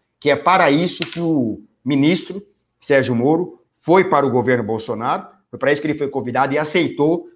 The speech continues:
para levar adiante essa missão, e a sua missão é essa: é ajudar o presidente a com-, a, a dar andamento ao seu compromisso, e não para antagonizar com ele,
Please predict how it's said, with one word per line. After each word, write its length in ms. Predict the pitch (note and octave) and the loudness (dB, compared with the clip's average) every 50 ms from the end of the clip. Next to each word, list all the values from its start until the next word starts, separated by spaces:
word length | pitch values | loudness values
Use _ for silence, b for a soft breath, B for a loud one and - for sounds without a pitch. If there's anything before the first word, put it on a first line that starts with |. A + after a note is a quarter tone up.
| B | B
para 120 | - C#3+ D3 | 0 0 2
levar 300 | D3 C#3+ - C#3 C#3 C3+ | 2 2 2 2 2 2
adiante 420 | C3 B2 A#2+ B2+ B2+ A#2+ A2+ B2+ | 0 0 0 -2 -4 -4 -2 -4
essa 200 | A#2+ A#2+ - B2+ | -6 -4 -4 -4
missão, 580 | B2+ C#3+ C#3 C3 - - D3+ D3 D#3+ G3 F#3+ b b b b | -2 -2 -4 -4 -4 -2 -2 0 0 -2 -4 b b b b
e 40 | C#3 | -2
a 80 | C#3+ C#3+ | -2 -2
sua 180 | C#3+ F3 F3 | 0 0 0
missão 360 | E3+ E3+ D3+ - - E3+ G#3 | 0 0 -2 0 0 2 2
é 80 | G#3+ E3+ | 4 2
essa: 260 | C#3+ B2+ A2+ - - | 2 2 0 -2 -4
é 40 | A#2+ | -4
ajudar 380 | B2+ A#2+ C3 A#2 B2 C#3+ D#3+ E3 | -4 -4 -4 -2 0 2 2 2
o 40 | D#3 | 0
presidente 500 | D#3+ D#3+ D3+ A2+ A2+ A2 C#3 D3 C#3 D#3 | 0 -2 -4 -4 -2 -2 -4 -4 -2 -4
a 60 | C#3+ | -4
com-, 260 | - - F3+ - - - - - | -2 -2 -2 -2 -4 -6 -4 0
a, 380 | C#3+ C#3+ C3+ G#2 - - - _ _ _ _ - | 2 2 2 2 -2 -8 -20 _ _ _ _ -2
a 140 | D3 D3 | 0 0
dar 480 | C3+ A2 A#2+ D3+ F3 G3+ G#3+ - - D#3+ | 2 2 2 4 4 4 4 2 -2 -4
andamento 580 | E3 D#3 - D3 C3+ C3 D3 D#3+ F3+ F#3 - - | -2 0 2 2 2 2 0 -2 -2 -4 -6 -6
ao 120 | - D3+ D3+ | -6 -6 -6
seu 220 | D3+ - E3 E3+ | -4 -2 -4 -2
compromisso, 640 | E3+ E3+ E3 E3 F3 E3 D3 C3 A2 G2 - - - _ _ _ _ _ _ _ - | -2 -2 -4 -4 -2 -2 -2 -2 -4 -6 -10 -16 -20 _ _ _ _ _ _ _ -8
e 80 | C#3+ | -4
não 140 | C#3+ D#3+ E3+ | -2 0 2
para 260 | E3+ F#3 F#3 F3+ F3+ - | 2 2 0 0 0 0
antagonizar 840 | F3 F3+ F3+ F3+ F3+ D3 C3 D3+ D3 C#3+ B2+ A2+ C3 B2 B2 B2 - | 0 0 2 2 2 2 2 0 0 0 -2 0 0 0 -2 -2 -2
com 160 | - - C3+ | -4 -2 -2
ele, 280 | C3 C#3+ E3+ F#3 G3 | 0 -2 -2 -4 -8